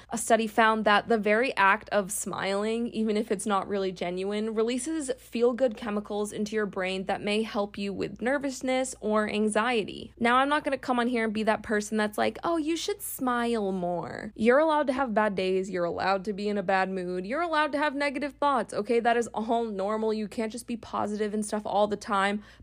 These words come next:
but it is the fact that you put in an effort to be positive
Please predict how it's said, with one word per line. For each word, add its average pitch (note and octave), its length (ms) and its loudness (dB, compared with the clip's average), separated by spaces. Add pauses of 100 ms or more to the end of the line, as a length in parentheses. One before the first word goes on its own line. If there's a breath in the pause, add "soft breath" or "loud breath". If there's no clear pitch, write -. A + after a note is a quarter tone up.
but G#3+ 260 4 (100)
it A3 140 4
is A3 100 -2
the A#3 80 -2
fact G#3+ 400 -2
that - 160 -4
you G3 140 -10
put - 280 -8
in G#3 140 0
an F#3 160 -6 (160)
effort - 480 -2
to A3+ 100 -6
be F#3 160 -6
positive F3+ 720 0